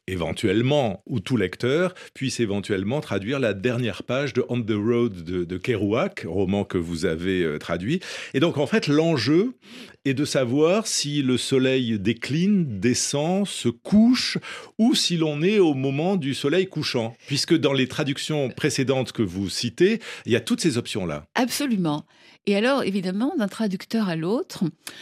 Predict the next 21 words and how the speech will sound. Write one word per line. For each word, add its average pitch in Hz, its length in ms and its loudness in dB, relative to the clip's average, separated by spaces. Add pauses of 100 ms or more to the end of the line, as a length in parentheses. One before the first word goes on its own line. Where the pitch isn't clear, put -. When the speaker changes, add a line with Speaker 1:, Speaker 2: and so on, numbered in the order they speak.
(120)
Speaker 2:
tous 330 100 2
les 339 80 6
traducteurs 233 540 -2
auront 208 240 0
compris 240 580 -2 (300)
à 180 120 -2 (200)
peu 180 120 2
près 403 460 -2
la 196 140 4
même 208 160 4
chose. - 480 -4 (340)
Je 139 100 -10
suis 143 220 -8
assez 131 180 -2
prudente, 156 560 -2
à 160 120 -2
peu 175 120 -2
près 302 220 -6
la 240 80 0
même 160 160 -2
chose. - 360 -10